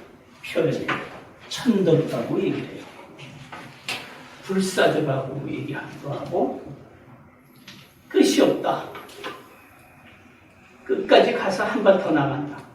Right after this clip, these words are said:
계속 전진만 한다. 전진하다 보면은 영원할 것 같은데 끝나요.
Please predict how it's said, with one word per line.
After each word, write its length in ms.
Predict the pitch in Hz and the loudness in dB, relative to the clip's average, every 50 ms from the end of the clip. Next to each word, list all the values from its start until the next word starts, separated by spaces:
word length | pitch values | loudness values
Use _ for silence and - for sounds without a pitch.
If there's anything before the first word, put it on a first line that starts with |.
| - - - - _ - _ - _ _ _ _ _ | -20 -20 -20 -20 _ -20 _ -20 _ _ _ _ _
계속 840 | - - - - 240 240 - - - - - - - - - - - - | -16 -14 -6 -2 -2 -2 2 2 2 2 2 -4 -8 -12 -16 -20 -16 -12
전진만 580 | - - 202 190 190 185 170 175 170 175 175 | -2 2 4 4 6 4 2 0 -2 -2 -2
한다. 340 | 175 143 143 147 143 - - - - - - - - - - - - - - _ _ - - - - - - | -2 -2 -4 -4 -4 -10 -12 -16 -18 -20 -20 -20 -20 -20 -20 -20 -20 -20 -20 _ _ -20 -20 -20 -20 -20 -16
전진하다 960 | - - 202 202 214 214 214 220 220 220 220 220 - - - 202 196 190 - | -12 0 2 2 2 4 2 0 0 -2 -2 -2 -4 0 2 2 2 2 2
보면은 680 | - 180 170 170 160 160 170 208 254 285 302 285 - - - - - - - - - - - - - - - - - - - - | -2 -2 0 2 2 4 4 6 6 6 6 6 0 -4 -10 -14 -20 -20 -20 -20 -20 -20 -20 -20 -20 -20 -20 -20 -20 -20 -14 -2
영원할 520 | - 175 180 196 208 208 196 190 170 - - | 2 6 8 8 10 10 8 8 6 4 2
것 140 | 175 175 165 | 2 2 4
같은데 1000 | - - - - - - - 160 151 143 147 190 202 - - - - - - - - - - - - - - _ - - _ _ _ _ _ _ - - - - - | 4 0 -2 -4 -10 -10 -2 0 2 2 4 4 4 2 2 -2 -6 -10 -14 -18 -20 -20 -20 -20 -20 -20 -20 _ -20 -20 _ _ _ _ _ _ -20 -20 -20 -18 -4
끝나요. 540 | - 262 233 214 202 196 185 156 147 143 | 0 0 2 4 4 4 4 4 2 0